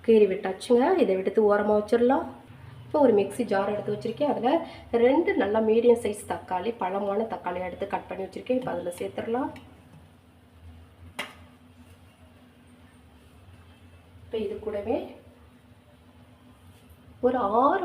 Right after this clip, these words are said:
முந்திரி பருப்பு சேர்க்குறேன். இதை அப்படியே நல்லா பேஸ்ட் அரைச்சு எடுத்து வந்துடலாம்.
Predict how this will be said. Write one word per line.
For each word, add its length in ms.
முந்திரி 300
பருப்பு 300
சேர்க்குறேன். 360
இதை 140
அப்படியே 260
நல்லா 340
பேஸ்ட் 300
அரைச்சு 260
எடுத்து 200
வந்துடலாம். 400